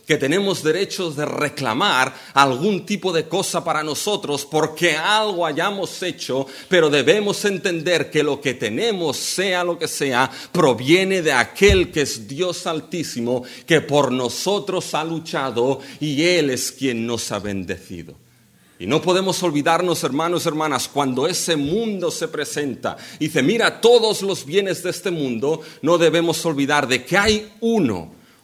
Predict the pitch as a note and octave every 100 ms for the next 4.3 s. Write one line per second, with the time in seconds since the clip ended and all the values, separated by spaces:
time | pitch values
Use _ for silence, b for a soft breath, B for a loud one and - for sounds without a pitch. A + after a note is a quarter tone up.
0 | - G#3 A3 - E3+ C#3+ - A3 A3 G3
1 | F#3+ E3+ D3 - A3+ G#3+ A#2+ B2+ D3 B
2 | B F3+ D3+ C3 - G#3+ G3+ F3 E3+ D#3+
3 | B2+ - D3+ G#3+ F#3 E3+ - E3 D3+ C#3+
4 | D3 D#3